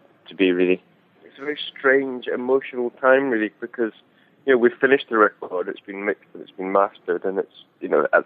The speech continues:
at this very moment in time, it's being manufactured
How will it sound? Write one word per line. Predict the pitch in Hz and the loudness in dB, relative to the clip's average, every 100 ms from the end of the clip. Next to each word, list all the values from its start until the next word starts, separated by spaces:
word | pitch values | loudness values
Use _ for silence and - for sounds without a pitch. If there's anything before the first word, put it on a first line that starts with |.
| - | -2
at | 101 - | -6 -6
this | 104 - - - - _ _ _ _ | -6 -12 -16 -20 -20 _ _ _ _
very | 110 104 | 2 4
moment | 104 107 82 | 6 6 4
in | 95 | -2
time, | - 113 107 | 0 2 2
it's | - | -2
being | - 110 107 | -10 -8 0
manufactured | 110 110 - 117 - - 110 | 2 2 0 0 0 -10 -12